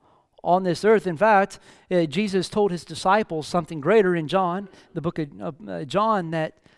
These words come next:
someone greater than he was coming. For the same, uh, God who sent his son Jesus to the earth to,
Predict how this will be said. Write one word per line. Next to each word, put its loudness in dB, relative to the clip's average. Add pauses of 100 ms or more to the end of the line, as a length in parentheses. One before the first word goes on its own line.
(160)
someone -2
greater -2
than -6
he -12
was -14
coming. -14 (1200)
For 6
the 6
same, 0
uh, -12
God 8 (680)
who -2
sent -2
his -2
son -2
Jesus -6
to -10
the 0
earth 0
to, -4